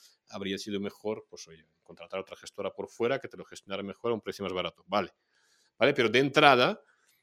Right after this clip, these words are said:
y sobre todo cuando tienes, que esto suele también ser el caso, porque como las empresas tampoco pueden asegurar que todos sus empleados van a trabajar con ellos toda la vida, ¿no? Esto ya pasó en el siglo veinte,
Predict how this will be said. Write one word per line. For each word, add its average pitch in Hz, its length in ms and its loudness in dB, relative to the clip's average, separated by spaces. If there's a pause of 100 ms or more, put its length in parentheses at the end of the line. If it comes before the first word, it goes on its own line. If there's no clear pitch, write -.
y - 80 -16
sobre 104 200 2
todo 127 180 4
cuando 113 320 2
tienes, 123 440 4
que - 100 -6
esto - 180 -6
suele 98 220 -2
también 95 260 -4
ser 92 240 -4
el 90 140 -10
caso, 101 340 -4
porque 85 300 -8
como 82 240 -18
las 85 360 -12
empresas 92 480 -6
tampoco 92 360 -14
pueden 92 240 -4
asegurar 92 440 -2
que 85 120 -10
todos 95 260 -4
sus - 140 -6
empleados 95 420 -2
van 87 140 -6
a 85 40 -12
trabajar 87 360 -8
con 90 200 -8
ellos 90 440 -6
toda 87 200 -2
la 87 60 -2
vida, 110 400 -4
¿no? 101 160 -20
Esto - 220 -20
ya 82 180 -16
pasó - 440 -14
en 90 100 -18
el 90 60 -20
siglo 87 260 -10
veinte, 113 340 -6